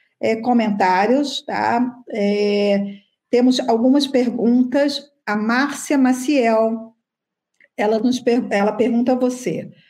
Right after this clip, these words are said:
"Diante do momento pelo qual o mundo inteiro passa,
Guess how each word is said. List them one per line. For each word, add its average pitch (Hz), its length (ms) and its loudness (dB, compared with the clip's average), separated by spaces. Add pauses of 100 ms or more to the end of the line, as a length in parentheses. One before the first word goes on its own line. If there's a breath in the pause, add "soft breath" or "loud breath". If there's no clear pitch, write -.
(340 soft breath)
"Diante 294 520 0
do 277 140 0
momento 240 640 2
pelo 247 260 0
qual 233 300 2
o - 20 0
mundo 269 260 4
inteiro 226 600 0
passa, 208 560 -2